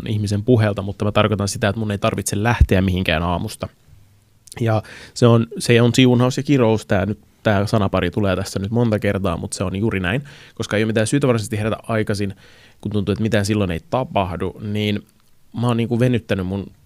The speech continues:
elämän rytmiä sille, että se menee tosi myöhäiselle. Ja me ollaan puhuttu sitä, siitä täällä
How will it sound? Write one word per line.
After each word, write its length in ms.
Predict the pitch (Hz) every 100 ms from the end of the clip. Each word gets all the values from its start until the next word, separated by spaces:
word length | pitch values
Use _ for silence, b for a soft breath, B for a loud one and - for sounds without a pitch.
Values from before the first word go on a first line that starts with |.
| -
elämän 320 | 117 113 101
rytmiä 440 | - 113 - 98 92
sille, 200 | 95 90
että 100 | -
se 60 |
menee 200 | 98 90
tosi 220 | - 95
myöhäiselle. 580 | 104 107 90 85 60 60 - B B
Ja 60 | 113
me 60 | 110
ollaan 200 | 147 113
puhuttu 300 | 135 - 107
sitä, 200 | 107 95
siitä 260 | 101 95
täällä 240 | 92 90